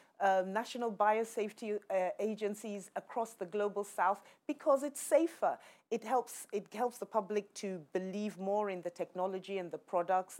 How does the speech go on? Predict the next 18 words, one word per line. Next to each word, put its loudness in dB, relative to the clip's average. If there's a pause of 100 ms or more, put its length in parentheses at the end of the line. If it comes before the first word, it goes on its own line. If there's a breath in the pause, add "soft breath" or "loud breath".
that -2 (200)
there 2
is -4 (300 loud breath)
a 0
regulatory 0
framework, 2
there, 0
there, 2 (280)
you -6
know, -2
the -4
risk -6
is -4
reduced -12
and -10
people -4
understand -6
it. -8